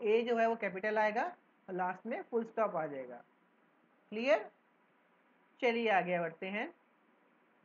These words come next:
Loudly Amit laugh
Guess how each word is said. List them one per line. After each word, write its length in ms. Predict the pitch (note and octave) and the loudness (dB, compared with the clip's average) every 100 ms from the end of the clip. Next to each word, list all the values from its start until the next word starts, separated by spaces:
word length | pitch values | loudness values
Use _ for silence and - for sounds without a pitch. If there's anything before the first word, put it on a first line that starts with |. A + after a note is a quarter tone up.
| _ _ _ _ _ - | _ _ _ _ _ -14
Loudly 640 | F#3+ G3+ A#3+ B3+ B3+ C#4 C4+ F4+ _ - | 0 4 4 4 -2 -4 -4 -8 _ -6
Amit 420 | G#3 A3 A#3 A#3 - _ - F#3+ | -4 0 0 -2 -10 _ -16 0
laugh 340 | F#3 G3+ G#3+ | 4 6 4